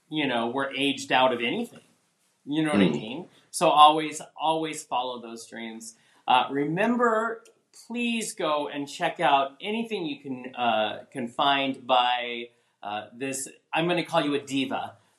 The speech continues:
Speaker 1: The diva
Speaker 2: Oh.
Speaker 1: herself. I mean, 'cause the music is amazing. I listened to it all day long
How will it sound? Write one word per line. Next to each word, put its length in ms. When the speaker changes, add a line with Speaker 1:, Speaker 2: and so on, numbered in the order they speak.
Speaker 1:
The 100
diva 500
Speaker 2:
Oh. 40
Speaker 1:
herself. 800
I 160
mean, 480
'cause 200
the 80
music 320
is 120
amazing. 580
I 140
listened 320
to 100
it 80
all 260
day 140
long 440